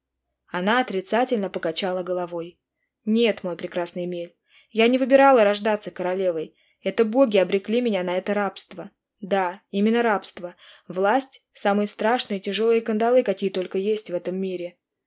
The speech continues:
Он горько усмехнулся. «Нет, Лира, не власть.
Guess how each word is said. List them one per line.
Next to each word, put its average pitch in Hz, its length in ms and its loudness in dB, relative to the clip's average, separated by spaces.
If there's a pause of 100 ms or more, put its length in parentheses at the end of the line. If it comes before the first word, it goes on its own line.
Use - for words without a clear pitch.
(280)
Он 180 200 -4
горько 180 260 0
усмехнулся. 180 800 -6 (680)
«Нет, 254 260 4
Лира, 208 240 2
не 185 160 -4
власть. 208 480 0